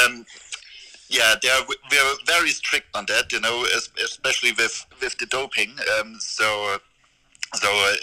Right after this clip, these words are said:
um, a, a colt which, uh, for example, run under Lasix is not allowed to cover in Germany. Also, um, a rig or a overbiter. So,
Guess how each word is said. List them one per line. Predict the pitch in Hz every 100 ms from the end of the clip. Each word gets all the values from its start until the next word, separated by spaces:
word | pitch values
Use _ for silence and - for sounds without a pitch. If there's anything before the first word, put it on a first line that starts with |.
| - 85
um, | 104
a, | 78 62 - 101 92 58 - -
a | -
colt | - 135 110 -
which, | 101 - - -
uh, | 101 90
for | - 98 98
example, | - 110 101 98
run | 101 104 101
under | 101 92
Lasix | 95 98 - - - - - - -
is | 101
not | 104 101
allowed | 95 92 92 -
to | 95
cover | - 95 98
in | 92 87
Germany. | 95 98 101 107 - - - - -
Also, | - 110 - 104 101 98 95 - 98
um, | 92 90 87 -
a |
rig | 98 92 - - -
or | 104 98 95
a | 95 98
overbiter. | 113 107 101 101 104 117 - - - -
So, | - - 104 101 104